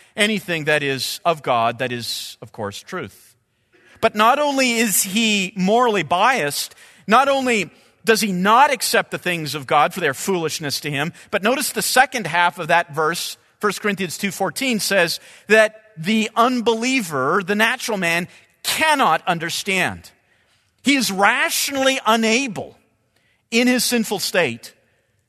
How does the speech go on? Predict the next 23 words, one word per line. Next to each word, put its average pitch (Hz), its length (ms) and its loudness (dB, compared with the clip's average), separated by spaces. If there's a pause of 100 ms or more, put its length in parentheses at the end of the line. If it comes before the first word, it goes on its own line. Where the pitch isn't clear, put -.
(180)
to 214 200 -2
look 202 300 2
at 311 160 -4
the 262 60 -8
truth, 180 680 -2 (460)
to 247 120 0
receive 262 540 0
the 233 60 -4
truth, 190 420 -2
to 220 140 -2
appreciate 240 680 -2
the 160 60 -10
truth, 165 420 -6 (200)
and 226 160 2
to 226 140 0
acknowledge 180 680 0
it 139 100 -4
as 120 200 -8
truth. 113 360 -10 (200)
He 233 180 2
is 214 300 0
rationally 247 800 0
unable 196 720 0